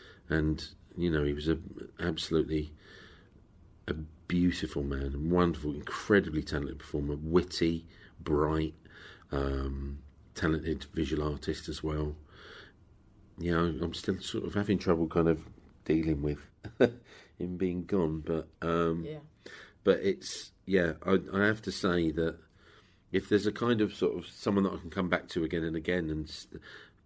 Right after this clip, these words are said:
Speaker 1: and my love of them sort of doesn't change, it's the Bonzos. I can listen to the Bonzos now,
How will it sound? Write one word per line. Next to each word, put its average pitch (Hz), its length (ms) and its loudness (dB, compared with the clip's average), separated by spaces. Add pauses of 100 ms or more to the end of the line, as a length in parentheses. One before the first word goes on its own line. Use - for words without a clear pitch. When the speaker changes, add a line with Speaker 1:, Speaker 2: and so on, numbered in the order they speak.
(400)
Speaker 1:
and 87 420 -4 (120)
my 90 400 0
love 87 260 0
of 80 140 -8
them 80 160 -4
sort 76 220 -6
of 78 40 -12
doesn't 80 300 -6
change, 71 640 -4
it's - 160 -12
the - 100 -6
Bonzos. 76 720 -4
I 78 60 -10
can 92 140 -2
listen 90 240 -2
to 87 80 -4
the 78 60 -6
Bonzos 76 440 -4
now, 73 300 -6